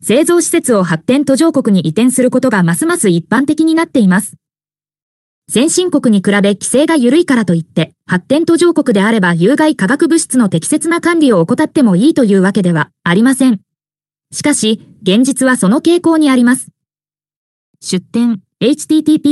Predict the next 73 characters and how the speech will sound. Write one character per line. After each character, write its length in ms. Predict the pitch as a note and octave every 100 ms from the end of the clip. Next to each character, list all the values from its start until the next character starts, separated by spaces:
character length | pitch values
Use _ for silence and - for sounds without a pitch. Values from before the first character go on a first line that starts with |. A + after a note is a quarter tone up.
| D4+
ー 40 |
エ 40 |
ス 100 | D#4
コ 120 | - D#4+
ロ 80 |
ン 80 | E4+
ス 100 | -
ラ 80 | D#4+
ッ 20 |
シ 140 | D4+ A3
ュ 20 |
ス 100 | F#3
ラ 80 | G#3
ッ 40 |
シ 160 | B3+ C4
ュ 0 |
ダ 100 | G#3
ブ 100 | A#3
リ 100 | D4
ュ 20 |
ー 40 | D4
ダ 120 | A#3
ブ 100 | C#4
リ 60 |
ュ 60 | D4+
ー 40 |
ダ 100 | C4+
ブ 120 | C#4 C#4
リ 80 |
ュ 20 | A#3
ー 40 |
ド 80 | F3+
ッ 20 |
ト 180 | F3 D4+
ブ 160 | G#3+ B3
オ 40 |
ー 40 |
パ 120 | D4+ E4
ル 80 |
ド 100 | C4
ッ 20 | C4
ト 120 | D#4+
ネ 120 | D#4
ッ 40 | D#4+
ト 140 | D4+
ス 100 | C#4+
ラ 80 | D4
ッ 40 |
シ 160 | - A3
ュ。 80 | - _ _ _ _ _ -
千 220 | D4+ F4
九 180 | D#4+ D4
百 200 | B3 F#3+
八 260 | E3+ D#3
十 140 | A3+ B3
四 120 | G3
年、 240 | F#3+ G3+ - -
イ 100 | G#3+
ン 80 | E4
ド 80 | D4+
の 120 | A3+
ボ 120 | F3
パ 140 | F3+ D4+
ー 40 |
ル 40 | C4+
で 80 | G3
発 240 | E3+ E3
生 160 | G#3+ A3
し 80 |
た 80 | -
悲 160 | A3+ B3
劇 240 | B3+ G#3+
は、 140 | E3+